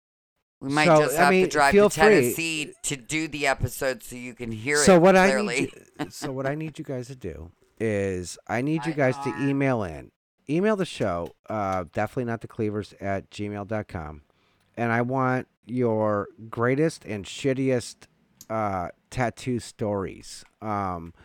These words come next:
Speaker 2: just different things. If you have questions, um, she, from what I know,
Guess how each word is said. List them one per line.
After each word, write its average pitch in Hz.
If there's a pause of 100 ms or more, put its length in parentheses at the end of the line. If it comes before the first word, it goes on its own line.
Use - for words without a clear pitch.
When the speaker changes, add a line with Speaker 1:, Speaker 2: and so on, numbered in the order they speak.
(360)
Speaker 2:
just 147
different 165
things. 123
If -
you 143
have 127
questions, 110
um, 90
she, 117
from 113
what 110
I 107
know, 104